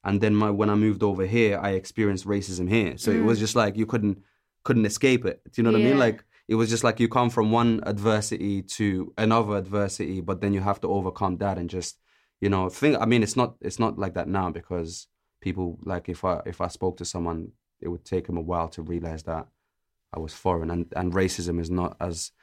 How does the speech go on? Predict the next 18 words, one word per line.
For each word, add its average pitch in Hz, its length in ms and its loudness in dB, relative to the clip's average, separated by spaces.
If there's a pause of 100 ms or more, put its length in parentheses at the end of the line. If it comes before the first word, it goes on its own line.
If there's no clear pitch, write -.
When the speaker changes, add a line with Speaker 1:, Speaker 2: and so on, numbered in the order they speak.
(180)
Speaker 1:
as 85 140 -10
such - 300 -4
of 85 100 -2
a 85 140 -4
thing 87 340 -2
in 87 140 -2
Newcastle 92 520 -2
anyway 82 360 -6
as 87 200 -6
it 82 140 -14
used 90 220 -6
to 85 60 -10
be 82 100 -6
when 82 140 -4
I 80 60 -8
first 85 320 -8
moved 82 240 -6
here. 80 200 -8